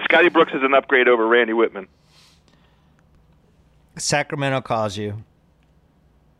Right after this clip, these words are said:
Speaker 2: November.
Speaker 1: Yes. The answer is yes.
Speaker 2: No, it, it's
Speaker 1: Go
Speaker 2: an
Speaker 1: ahead.
Speaker 2: offer you weren't expecting.
Speaker 1: Okay.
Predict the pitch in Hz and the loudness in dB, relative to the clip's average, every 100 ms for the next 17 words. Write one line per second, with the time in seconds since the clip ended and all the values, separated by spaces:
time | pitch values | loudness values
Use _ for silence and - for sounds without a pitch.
0 | _ - 107 104 98 101 90 80 - _ | _ -8 -6 -4 -4 -6 -8 -12 -18 _
1 | _ _ _ _ _ _ _ _ 135 180 | _ _ _ _ _ _ _ _ -6 -2
2 | 208 190 - _ - - - 135 139 - | 0 -2 -6 _ -18 -14 -6 -4 -4 -6
3 | 123 127 110 - _ _ _ _ _ 135 | -6 -4 -4 -6 _ _ _ _ _ -6
4 | 147 127 110 107 135 127 120 120 151 - | -4 -6 -10 -14 -10 -4 0 0 -2 -6
5 | 123 117 123 120 107 - 131 - 85 - | -8 -8 -6 -6 -8 -8 -10 -10 -14 -16
6 | _ _ _ _ _ _ _ _ _ _ | _ _ _ _ _ _ _ _ _ _
7 | _ 98 - 92 | _ -12 -8 -8